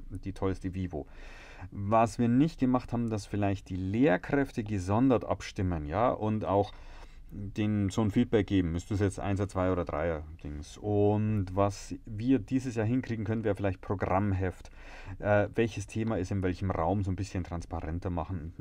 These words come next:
Äh, auch Dienstpläne, wer steht wann an seinem Poster. Also, dass man weiß, wer, ja, wer ist gerade nicht besonders engagiert, wenn er keiner ist, damit wir ein bisschen mehr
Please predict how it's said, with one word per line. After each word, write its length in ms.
Äh, 380
auch 220
Dienstpläne, 840
wer 160
steht 260
wann 140
an 100
seinem 280
Poster. 400
Also, 180
dass 160
man 200
weiß, 440
wer, 480
ja, 260
wer 180
ist 100
gerade 280
nicht 140
besonders 340
engagiert, 400
wenn 100
er 60
keiner 280
ist, 200
damit 180
wir 260
ein 280
bisschen 460
mehr 220